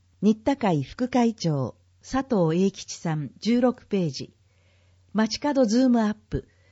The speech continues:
小学校入学式ほか、十七ページ。令和四年度定期人事異動、十八ページ。三代目、伊達名宣伝部長をご紹介します。十九ページ。伊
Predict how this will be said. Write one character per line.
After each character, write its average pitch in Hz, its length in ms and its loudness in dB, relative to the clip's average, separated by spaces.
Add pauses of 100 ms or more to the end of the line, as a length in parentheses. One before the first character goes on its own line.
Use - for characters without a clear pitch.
(160)
小 254 260 2
学 247 220 0
校 175 220 0
入 208 180 2
学 202 280 -2
式 - 260 -8
ほ 139 140 -6
か、 139 320 -10
十 240 240 2
七 214 260 2
ペ 180 220 -2
ー - 40 -4
ジ。 - 200 -12 (880)
令 262 220 8
和 208 100 2
四 196 160 4
年 202 260 2
度 139 240 -4 (120)
定 277 200 2
期 269 160 0
人 233 240 4
事 220 260 2
異 196 60 2
動、 135 400 -2
十 233 220 2
八 233 300 -4
ペ 185 180 -2
ー 143 60 -2
ジ。 127 200 -12 (880)
三 269 300 0
代 240 220 4
目、 202 240 0 (200)
伊 - 20 -6
達 214 300 0
名 285 140 0
宣 269 260 2
伝 269 220 2
部 269 120 2
長 175 360 0
を 143 40 0
ご 160 140 -2
紹 190 220 -2
介 170 220 -2
し 156 140 -6
ま 151 160 -4
す。 - 200 -16 (300)
十 240 240 0
九 214 260 0
ペ 190 200 -2
ー - 20 -2
ジ。 131 160 -8
伊 - 60 -18